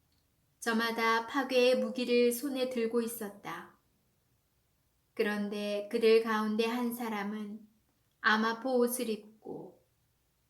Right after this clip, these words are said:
허리에는 서기관 필갑을 차고 있었다. 그들은 이렇게 와서 구리 제단 곁에 섰다.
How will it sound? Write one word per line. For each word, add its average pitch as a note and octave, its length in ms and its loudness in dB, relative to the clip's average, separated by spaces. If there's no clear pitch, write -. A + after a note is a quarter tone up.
허리에는 G#3+ 800 0
서기관 A#3 680 -4
필갑을 A#3+ 520 0
차고 A#3 300 -4
있었다. G3+ 720 -10
그들은 B3 460 0
이렇게 B3+ 400 -2
와서 G#3 800 -4
구리 A3+ 360 -2
제단 A3+ 440 -2
곁에 A3 340 -6
섰다. F#3 680 -14